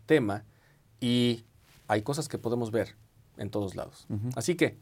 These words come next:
Speaker 1: ¿te parece que podemos, eh, brincarnos ya
Speaker 2: Sí,
Speaker 1: o de
Speaker 2: vamos.
Speaker 1: regreso al capítulo once,
Speaker 2: Sí.
Speaker 1: donde Nefi empieza a decir, "Porque mi alma se deleita en sus palabras", hablando de Isaías,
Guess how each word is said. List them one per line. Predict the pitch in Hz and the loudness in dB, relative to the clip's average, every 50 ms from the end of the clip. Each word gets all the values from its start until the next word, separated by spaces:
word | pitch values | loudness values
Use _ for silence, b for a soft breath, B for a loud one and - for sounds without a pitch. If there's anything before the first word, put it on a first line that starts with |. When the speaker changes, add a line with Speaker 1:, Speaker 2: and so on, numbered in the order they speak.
| _ _ _ _ _ _ _ _ _ _ | _ _ _ _ _ _ _ _ _ _
Speaker 1:
¿te | 156 156 | 0 4
parece | 143 156 165 208 208 - 214 | 4 4 4 4 2 0 0
que | 175 180 170 175 | 2 2 2 2
podemos, | 170 170 - 165 175 196 214 202 - 196 - | 2 4 6 6 6 6 4 0 0 0 2
eh, | 156 156 143 143 147 | 2 2 2 2 0
brincarnos | 139 143 151 135 147 160 156 156 180 185 196 190 180 | -2 -4 0 2 4 4 4 6 6 6 6 4 4
ya | 160 170 175 180 | 6 6 6 8
Speaker 2:
Sí, | 180 170 | 8 6
Speaker 1:
o | 165 | 6
de | 135 139 | 6 8
Speaker 2:
vamos. | 123 123 | 8 8
Speaker 1:
regreso | 147 165 170 - 196 | 8 6 6 4 4
al | 160 151 | 2 4
capítulo | - 143 143 175 175 190 180 170 156 - | 0 2 2 4 6 6 6 6 6 8
once, | 180 202 208 175 - - 151 185 - - - - | 8 8 8 6 6 6 4 4 4 -2 -12 -12
Speaker 2:
Sí. | - - 113 101 - - - - - | -2 -2 -2 -2 -2 -6 -14 -6 2
Speaker 1:
donde | 139 143 147 151 147 156 143 143 B B - - _ _ _ _ | 6 6 6 8 8 6 6 6 B B -20 -20 _ _ _ _
Nefi | - 175 208 247 262 - - - 135 143 170 170 b b b b b b | 2 4 6 6 4 4 2 0 2 2 2 0 b b b b b b
empieza | - 147 139 143 151 180 185 180 - 196 | 0 0 0 2 4 2 2 4 4 4
a | 170 | 4
decir, | 156 139 - 160 135 104 - b b b b b _ | 4 4 4 2 0 0 0 b b b b b _
"Porque | - 135 135 - 151 | 2 4 4 4 4
mi | 151 170 | 6 6
alma | 214 269 277 240 | 6 6 4 2
se | - 208 | 2 2
deleita | 165 151 160 175 - 196 | 4 4 2 2 0 -2
en | 175 | -2
sus | - 165 - | -2 -6 2
palabras", | - 170 143 117 113 123 156 156 147 | 2 4 4 6 4 4 2 2 0
hablando | 120 120 123 135 156 | 0 0 2 2 2
de | 156 156 | 2 0
Isaías, | 156 - 143 117 104 104 104 117 - | 0 0 -2 -2 0 -2 -4 -6 -8